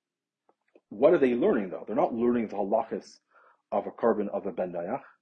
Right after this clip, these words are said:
They're not learning the kar-, about karbanis of Tyron. They don't, they're not even learning the story of Noach. What they're actually learning is Torah's Kainim. They start from Vayikra, which are talking about karbanis, which are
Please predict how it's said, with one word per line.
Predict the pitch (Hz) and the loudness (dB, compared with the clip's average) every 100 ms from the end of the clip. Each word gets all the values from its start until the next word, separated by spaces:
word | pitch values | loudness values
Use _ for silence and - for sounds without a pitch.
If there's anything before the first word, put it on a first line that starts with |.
| _ _ | _ _
They're | 120 | -2
not | 156 | 0
learning | 113 110 110 101 | 0 0 0 0
the | |
kar-, | 95 - 90 | -2 -4 -8
about | - 98 - | -2 -2 -2
karbanis | - 95 98 - | -4 -2 -2 -4
of | - | -12
Tyron. | 87 87 120 - - - - _ - | -8 -6 -6 -10 -18 -18 -20 _ 4
They | |
don't, | 113 104 | 6 8
they're | 120 | 8
not | 135 | 10
even | 135 | 8
learning | 139 131 | 6 6
the | - | 6
story | 147 139 | 6 6
of | 123 | 6
Noach. | 214 98 82 - _ _ _ _ - | 4 4 0 -8 _ _ _ _ -4
What | 107 | 2
they're | 117 | 4
actually | 135 - 123 | 4 4 2
learning | 139 208 160 127 - _ _ _ | 4 4 2 -4 -12 _ _ _
is | 117 117 - - _ _ _ _ _ _ - | -4 -2 -6 -20 _ _ _ _ _ _ -4
Torah's | 131 131 - | 0 0 2
Kainim. | 170 180 95 | 4 4 4
They | 90 | -2
start | - 123 | 0 0
from | 123 113 | -2 -4
Vayikra, | 117 - 104 | -2 -2 -4
which | 98 107 | -4 -2
are | |
talking | 117 127 135 | 2 2 2
about | 113 107 - | -2 -2 -6
karbanis, | 92 101 98 110 - | -2 0 0 -4 -10
which | 95 | -8
are | 107 107 | -2 -4